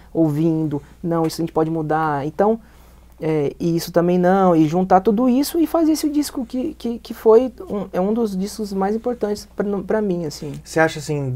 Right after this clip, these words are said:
Speaker 2: do seu trabalho com o Jorge Mateus, você ainda vê o Aí Já Era como o melhor dos,
Speaker 1: Não,
Speaker 2: dos que você produziu?
Speaker 1: não, pra mim o melhor é o Jurerê. Eu
Speaker 2: Qual que
Speaker 1: acho.
Speaker 2: você acha que é, assim, a diferença básica dos dois, assim? Por
Speaker 1: A
Speaker 2: que
Speaker 1: ba-,
Speaker 2: você
Speaker 1: não, é
Speaker 2: considera?
Speaker 1: que, é porque, assim, é, é, as pessoas falam do Aí Já Era porque a mudança foi muito drástica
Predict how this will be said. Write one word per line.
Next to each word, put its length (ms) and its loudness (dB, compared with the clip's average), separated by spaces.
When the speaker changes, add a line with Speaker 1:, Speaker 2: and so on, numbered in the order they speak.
Speaker 2:
do 60 -12
seu 160 2
trabalho 320 2
com 160 0
o 40 0
Jorge 240 4
Mateus, 360 0
você 80 -4
ainda 160 0
vê 140 2
o 40 4
Aí 100 2
Já 140 0
Era 120 0
como 260 -6
o 40 -4
melhor 400 2
dos, 240 -4
Speaker 1:
Não, 200 8
Speaker 2:
dos 100 2
que 80 -12
você 140 -2
produziu? 340 -4
Speaker 1:
não, 240 4
pra 240 0
mim 140 2
o 120 4
melhor 300 4
é 40 6
o 60 4
Jurerê. 420 2
Eu 120 -2
Speaker 2:
Qual 160 6
que 60 4
Speaker 1:
acho. 80 4
Speaker 2:
você 80 2
acha 160 -2
que 80 -4
é, 40 0
assim, 260 -6
a 40 -4
diferença 420 -2
básica 400 2
dos 180 -2
dois, 180 0
assim? 180 -8
Por 80 -4
Speaker 1:
A 40 2
Speaker 2:
que 80 2
Speaker 1:
ba-, 160 4
Speaker 2:
você 60 2
Speaker 1:
não, 180 8
é 60 6
Speaker 2:
considera? 300 2
Speaker 1:
que, 60 -10
é 60 -20
porque, 240 4
assim, 320 6
é, 380 -4
é, 360 0
as 120 -6
pessoas 340 4
falam 200 6
do 60 6
Aí 120 8
Já 100 4
Era 160 6
porque 300 -2
a 120 6
mudança 360 6
foi 100 6
muito 240 2
drástica 520 4